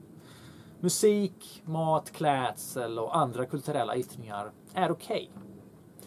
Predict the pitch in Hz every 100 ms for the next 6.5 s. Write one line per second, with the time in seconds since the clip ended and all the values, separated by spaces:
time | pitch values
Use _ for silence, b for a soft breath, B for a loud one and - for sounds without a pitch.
0 | B B - 254 262 - 202 190 156 -
1 | B B B 165 151 226 196 - - 185
2 | 214 180 214 196 101 - - 101 92 90
3 | - - - - 147 127 123 113 - B
4 | B B - 139 165 135 113 104 104 104
5 | 107 175 127 - - - - - - -
6 | 131 117 117 101 95